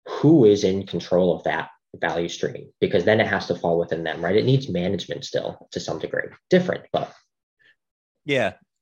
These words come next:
Speaker 2: And, and that's a good point that I think a lot of people take for granted. And being the, like, automation person in the company. And that's one of the things that I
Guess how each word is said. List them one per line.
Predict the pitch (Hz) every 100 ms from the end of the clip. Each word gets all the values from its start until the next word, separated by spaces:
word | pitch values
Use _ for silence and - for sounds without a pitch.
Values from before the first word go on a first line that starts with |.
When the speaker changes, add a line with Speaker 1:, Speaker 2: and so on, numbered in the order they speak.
| -
Speaker 2:
And, | 127 117 -
and | 143
that's | 165 156
a | 147
good | 139
point | 131 135 131 -
that | 117
I | 110
think | 110 127
a | 110
lot | 107 107
of |
people | 120 127 113
take | 101 113
for | - 101
granted. | 92 95 98 135 - _ _ _ _
And | 214 104 92 101
being | 110 117 117 113 101
the, | 98 107 104 101 95 - _
like, | 92 98 95 - _
automation | 101 101 104 98 95 101 - 107 107
person | 92 92 95 135 143 139 -
in | 107
the | 98
company. | 95 98 95 123 135
And | 127 143
that's | 160 190
one | 175
of |
the | 135
things | 117 120 110
that | 104 98 92
I | -